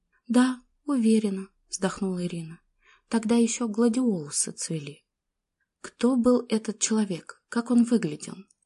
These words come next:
засыпала я вопросами бедную девушку. Послушайте,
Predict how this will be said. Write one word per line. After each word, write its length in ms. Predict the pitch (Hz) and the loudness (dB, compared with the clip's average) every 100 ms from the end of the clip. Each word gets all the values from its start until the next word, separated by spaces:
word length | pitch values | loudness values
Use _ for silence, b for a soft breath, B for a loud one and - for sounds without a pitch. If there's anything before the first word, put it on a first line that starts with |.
| _ | _
засыпала 560 | - 170 170 - 170 156 | -8 -2 0 0 -2 -6
я 180 | 151 151 | -8 -8
вопросами 580 | 147 - 170 - 160 151 | -10 -8 -6 -6 -6 -8
бедную 380 | 156 156 151 | -8 -6 -8
девушку. 500 | 151 156 135 127 _ 180 - _ _ _ _ _ - | -8 -8 -8 -16 _ _ -20 _ _ _ _ _ -8
Послушайте, 720 | 233 - 254 220 175 - - | -2 0 2 0 0 -8 -12